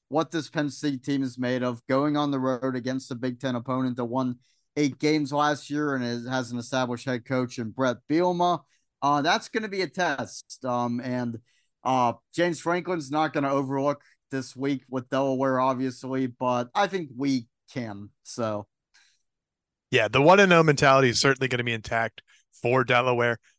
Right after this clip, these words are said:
Speaker 2: but let's, let's be real, it is an F C S opponent, so, um, yeah, it's what we wanted to see from the game last night, we saw.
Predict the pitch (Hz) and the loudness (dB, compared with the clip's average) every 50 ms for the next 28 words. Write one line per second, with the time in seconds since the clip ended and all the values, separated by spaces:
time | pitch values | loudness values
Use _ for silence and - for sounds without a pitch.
0 | _ _ _ _ _ - 143 131 110 113 135 143 143 - - - - 151 151 139 | _ _ _ _ _ 4 4 4 4 4 4 2 2 2 0 -2 0 0 0 0
1 | - 135 123 113 104 110 139 151 160 139 120 123 123 113 110 - - - 117 107 | 0 -2 -2 -2 0 0 0 2 2 0 0 -2 -4 -4 -4 -6 -6 -6 -6 -6
2 | 101 - 117 - - 101 95 90 90 - - - - 101 - - _ _ - - | -6 -6 -10 -10 -8 -8 -8 -10 -8 -4 -2 0 0 0 -2 -4 _ _ -20 -20
3 | - - - - - _ _ _ _ _ _ _ _ _ _ _ _ _ _ _ | -20 -20 -20 -20 -20 _ _ _ _ _ _ _ _ _ _ _ _ _ _ _
4 | _ _ _ _ - 135 131 127 117 107 98 95 - - - 123 123 107 95 107 | _ _ _ _ 4 6 6 6 6 4 2 -2 -8 -8 -2 2 2 2 2 2
5 | 120 131 135 123 - - - - - _ _ _ _ _ _ _ _ _ _ 156 | 0 0 0 0 0 0 -2 -2 -4 _ _ _ _ _ _ _ _ _ _ -20
6 | 151 - - 170 185 185 190 190 175 156 156 156 156 151 147 139 - - 147 143 | -12 0 4 4 6 6 6 4 4 4 4 4 4 4 2 0 2 2 2 0
7 | 139 131 - 139 131 127 117 120 113 117 117 120 120 117 117 117 - - 117 107 | 0 -2 -4 -6 -8 -4 -2 0 0 0 0 -2 -2 -2 -2 -4 -4 -4 -4 -4
8 | 110 110 - - 113 110 107 - - - 107 85 80 - | -4 -6 -10 -12 -10 -8 -2 0 0 0 0 0 -2 -4